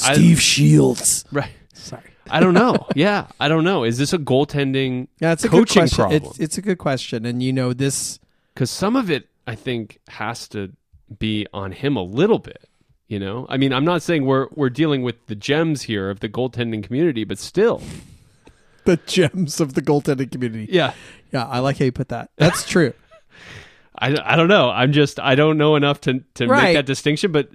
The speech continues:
Speaker 1: still, that
Speaker 2: And the
Speaker 1: it's
Speaker 2: sad part is that, you know, James Reimer has now little to no value,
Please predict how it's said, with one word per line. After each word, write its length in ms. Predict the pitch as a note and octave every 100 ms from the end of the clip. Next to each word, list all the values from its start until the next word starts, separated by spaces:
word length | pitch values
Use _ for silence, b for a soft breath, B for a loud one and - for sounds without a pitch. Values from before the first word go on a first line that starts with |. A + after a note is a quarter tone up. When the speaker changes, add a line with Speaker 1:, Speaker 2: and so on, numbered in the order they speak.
| A2+
Speaker 1:
still, 400 | - G3+ A#3 B2
that 160 | B2 C#3+ F#2 - _ - -
Speaker 2:
And 100 | G#3
the 60 | G3+
Speaker 1:
it's 80 |
Speaker 2:
sad 260 | - B3+ C4+
part 240 | C4 A3+
is 160 | G3 E3+
that, 300 | F3 D3+ - -
you 80 |
know, 120 | D#3+ D3+
James 380 | D#3+ E3+ E3+
Reimer 600 | D#3 C#3+ E3 D3 C3+ C3+ C#3 -
has 560 | - C3 B2+ B2+ -
now 400 | C#3 C#3 B2 B2
little 600 | B2 B2 C#3+ D#3 C3 B2
to 200 | B2+ -
no 380 | C3+ C#3 C#3 D3+
value, 640 | C#3 C#3+ G3+ C3 - -